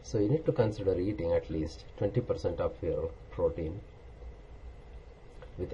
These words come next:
every meal you have. If you do not do strength training or rigorous workouts, then consumption must be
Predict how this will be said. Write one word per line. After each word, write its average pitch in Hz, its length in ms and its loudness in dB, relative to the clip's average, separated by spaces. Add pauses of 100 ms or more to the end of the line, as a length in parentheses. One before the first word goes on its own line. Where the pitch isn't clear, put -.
every 101 320 0
meal 71 320 0 (160)
you 90 200 -4
have. - 200 -4 (1200)
If - 140 -4
you 87 160 0 (340)
do 101 140 2
not 85 300 -2 (1300)
do 95 140 2
strength - 400 4
training 85 440 4 (200)
or 80 340 0 (200)
rigorous 87 460 0
workouts, - 520 0 (460)
then 101 160 4
consumption 92 720 0 (1700)
must 101 320 2
be 87 220 0